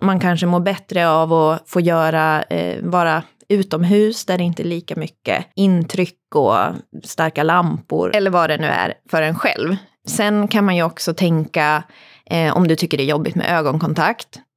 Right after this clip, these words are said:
gå på en promenad, då behöver ni inte titta varandra i ögonen, så kan ni prata utan att du behöver tänka på det i början. Också jätteviktigt, gå inte på en promenad i, ute i skogen där det inte finns någon annan med. Lite människor runt omkring är bra. Eh,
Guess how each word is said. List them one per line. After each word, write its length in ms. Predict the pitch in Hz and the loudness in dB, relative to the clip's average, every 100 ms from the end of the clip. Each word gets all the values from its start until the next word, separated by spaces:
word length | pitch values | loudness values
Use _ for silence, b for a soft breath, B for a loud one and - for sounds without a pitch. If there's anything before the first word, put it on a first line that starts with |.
| _ 190 | _ 0
gå 160 | 185 | 2
på 120 | 180 | 2
en 100 | 175 | 2
promenad, 520 | 175 180 170 180 185 160 | 2 2 2 2 2 0
då 80 | |
behöver 240 | 170 175 160 | 0 0 2
ni 80 | 170 | 0
inte 180 | 160 | 0
titta 320 | 151 185 - 156 | -2 -4 -2 0
varandra 280 | 180 160 | 0 0
i 40 | 135 | 0
ögonen, 420 | 90 - 92 170 | -2 -2 -4 -4
så 80 | - | -4
kan 160 | 170 | -4
ni 100 | 147 | -4
prata 520 | - 160 - - - - - | -2 -4 -4 -4 -4 -6 -6
utan 280 | 165 160 147 | -6 -2 -4
att 120 | 156 | -4
du 60 | |
behöver 220 | 160 143 156 | -4 -4 -2
tänka 460 | 180 151 127 165 | -2 -2 -4 -6
på 80 | 87 | -4
det 120 | - | -6
i 60 | - | -4
början. 420 | - - - 170 - | -4 -2 -2 -4 -4
Också 280 | 185 - 170 | -4 -2 -2
jätteviktigt, 640 | 160 160 139 151 - 151 | -2 -4 -4 -4 -4 -6
gå 180 | 165 175 | 0 2
inte 300 | 156 151 156 | 2 0 -2
på 80 | 143 | -4
en 120 | 147 | -4
promenad 600 | - 147 147 - 95 - - - | -4 -4 0 0 0 -4 -8 -2
i, 440 | 147 147 85 85 - 92 - | 2 2 0 -2 -4 -4 -4
ute 220 | 156 - | -4 -4
i 60 | 151 | -6
skogen 520 | - 160 143 110 110 | -2 -2 -2 -4 -2
där 100 | 143 | -2
det 60 | 143 | -2
inte 220 | 143 143 | -4 -6
finns 240 | 175 156 | -6 -6
någon 160 | 131 143 | -6 -4
annan 340 | 143 - 143 | -4 -4 -4
med. 240 | 151 - 165 - _ | -4 -4 -8 -10 _
Lite 340 | 202 214 214 185 | -2 0 0 -2
människor 540 | 139 - - - - | -2 -4 -4 -4 -2
runt 260 | 160 147 135 | -2 -4 -4
omkring 360 | 143 - - 87 | -6 -6 -6 -4
är 40 | |
bra. 240 | - - - B B B B B - | -2 -4 -6 B B B B B -6
Eh, 400 | 156 135 135 | -2 -2 -4